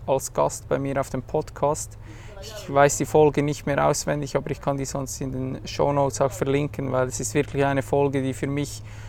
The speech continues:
unglaublichen Mehrwert hatte. Und ja, ich habe Thorsten immer weiterhin verfolgt. Ich war mit ihm regelmäßig in Kontakt und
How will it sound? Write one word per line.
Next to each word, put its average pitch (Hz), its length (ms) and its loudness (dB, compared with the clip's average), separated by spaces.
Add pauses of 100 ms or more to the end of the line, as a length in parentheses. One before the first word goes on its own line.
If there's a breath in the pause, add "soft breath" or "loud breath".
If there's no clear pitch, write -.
(220 loud breath)
unglaublichen 147 640 2
Mehrwert 143 540 6
hatte. 156 360 4 (1000)
Und 135 540 4 (560 loud breath)
ja, 147 140 10
ich 151 120 6
habe 151 120 2
Thorsten 151 380 0
immer 151 240 0
weiterhin 147 600 -2
verfolgt. 160 640 0
Ich - 160 -8
war 143 120 6
mit 139 240 -2
ihm 143 400 -2 (640 loud breath)
regelmäßig 151 640 2
in 139 140 -2
Kontakt - 640 2 (560 loud breath)
und 139 640 -2